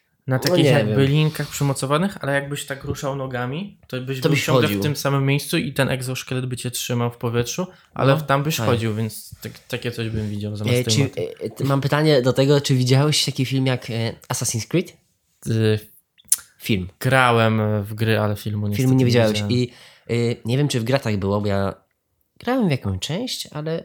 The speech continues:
Speaker 2: ale, ale nie pamiętam. E, w filmie było to rozwiązane tak, że właśnie, że bohater, bo on się tam przenosił, e, wiesz, w czasie,
Speaker 1: Mhm,
Speaker 2: jak,
Speaker 1: mhm.
Speaker 2: no, teoretycznie w czasie, bo widział to, co widział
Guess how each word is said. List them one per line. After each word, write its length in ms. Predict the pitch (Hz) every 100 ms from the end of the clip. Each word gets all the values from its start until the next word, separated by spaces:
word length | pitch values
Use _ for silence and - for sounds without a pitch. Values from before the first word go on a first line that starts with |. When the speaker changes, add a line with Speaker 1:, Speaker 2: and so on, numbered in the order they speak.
| -
Speaker 2:
ale, 220 | 151 151
ale 180 | 147 156
nie 120 | 156
pamiętam. 440 | 156 139 95 98 104 _ - _ _ -
E, 60 | 107 107 104 107 104 _ _ _
w 40 |
filmie 240 | - 180 170
było 180 | 135 135
to 100 | 123
rozwiązane 500 | 123 120 117 113 104
tak, 200 | 135 143
że 120 | 107
właśnie, 480 | 127 151 - 101 - - _
że 320 | 104 110 101 -
bohater, 480 | 101 110 143 117
bo 100 | 110
on 60 | 123
się 100 | 127
tam 120 | 131
przenosił, 580 | 127 123 123 117 110 104 - -
e, 240 | 104 98
wiesz, 220 | 90 87 -
w 100 | -
czasie, 300 | 143 120 127
Speaker 1:
Mhm, 40 |
Speaker 2:
jak, 160 | 123 113
Speaker 1:
mhm. 200 | 120 90
Speaker 2:
no, 140 | 90 _ _
teoretycznie 520 | 139 120 113 101 -
w 60 | 90
czasie, 340 | 101 92 -
bo 120 | 92
widział 200 | 101 101
to, 120 | 98 101
co 100 | 101
widział 300 | 98 101